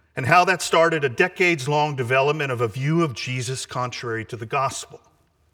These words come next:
a kind of hyper-masculinity preaching and teaching that portrays a tough guy Jesus who embodies a militant, conquering, victorious, dominating, even threatening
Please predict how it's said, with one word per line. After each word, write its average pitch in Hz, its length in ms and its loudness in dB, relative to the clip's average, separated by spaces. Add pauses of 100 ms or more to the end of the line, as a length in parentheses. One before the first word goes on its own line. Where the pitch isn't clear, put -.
(260)
a - 60 -20
kind 143 320 -4
of 110 160 -4 (880)
hyper-masculinity 139 1500 0 (340)
preaching 123 480 -4
and 113 180 -8
teaching 135 460 -4
that 113 200 -4
portrays 143 500 0
a 131 40 -2
tough - 360 -6
guy 135 240 2
Jesus 113 720 -10 (1300)
who 147 140 -8
embodies 151 500 4
a 139 60 -4
militant, 156 720 -2 (280)
conquering, 143 680 -2 (380)
victorious, 160 880 0 (400)
dominating, 139 680 0 (360)
even 131 280 -6
threatening 117 680 -6